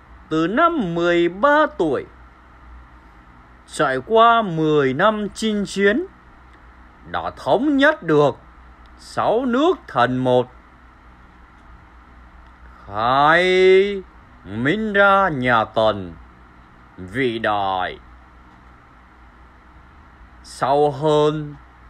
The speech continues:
ba mươi sáu năm cầm quyền, Tần Thủy Hoàng đã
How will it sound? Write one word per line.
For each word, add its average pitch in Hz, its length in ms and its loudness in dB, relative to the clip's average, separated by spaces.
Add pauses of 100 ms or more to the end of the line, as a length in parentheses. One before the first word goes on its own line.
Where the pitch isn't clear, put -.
(880)
ba 202 360 4
mươi 233 140 -2
sáu 214 320 0
năm 247 460 0 (220)
cầm 127 400 -2
quyền, 117 340 -2 (1400)
Tần 160 220 2
Thủy 165 120 0
Hoàng 156 640 2 (600)
đã 107 220 -2